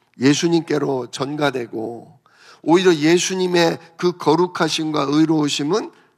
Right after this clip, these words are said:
나의 것이 되는 거예요. 요게 또 영접의 비밀이기도 합니다. 그래서 그 설명이 쭉 나오죠. 자, 봅시다. 첫 번째,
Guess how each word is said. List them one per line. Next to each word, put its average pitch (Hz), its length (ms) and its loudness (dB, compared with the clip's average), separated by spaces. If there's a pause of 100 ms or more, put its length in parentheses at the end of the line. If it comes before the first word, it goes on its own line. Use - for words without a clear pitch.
나의 127 340 -8
것이 135 300 -4
되는 110 300 -12
거예요. - 160 -20 (680)
요게 190 300 2
또 202 160 6
영접의 151 800 2 (440)
비밀이기도 131 680 -4
합니다. 113 640 -16 (840)
그래서 143 400 0
그 139 120 -2
설명이 170 520 2
쭉 165 240 -4
나오죠. 127 680 -4 (540)
자, 117 140 -14
봅시다. 123 540 -8 (260)
첫 160 180 -4
번째, 156 520 0